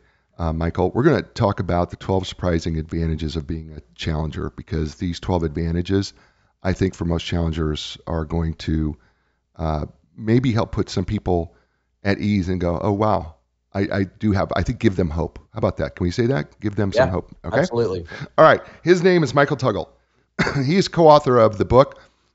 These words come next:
Speaker 1: The Voice of the Underdog, How Challenger Brands Create Distinction by Thinking Culture First.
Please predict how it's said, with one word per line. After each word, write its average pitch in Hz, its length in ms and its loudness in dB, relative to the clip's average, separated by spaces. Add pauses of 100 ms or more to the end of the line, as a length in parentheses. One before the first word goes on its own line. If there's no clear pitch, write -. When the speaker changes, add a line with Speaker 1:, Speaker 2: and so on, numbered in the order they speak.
Speaker 1:
The 117 80 -4
Voice 180 300 6
of 196 80 0
the 160 100 4
Underdog, 107 420 4
How 98 220 0
Challenger 165 800 -2
Brands 95 760 -2
Create - 360 -4
Distinction 87 460 -6
by 82 120 -2
Thinking 85 420 -10 (540)
Culture 98 380 -2
First. - 680 -2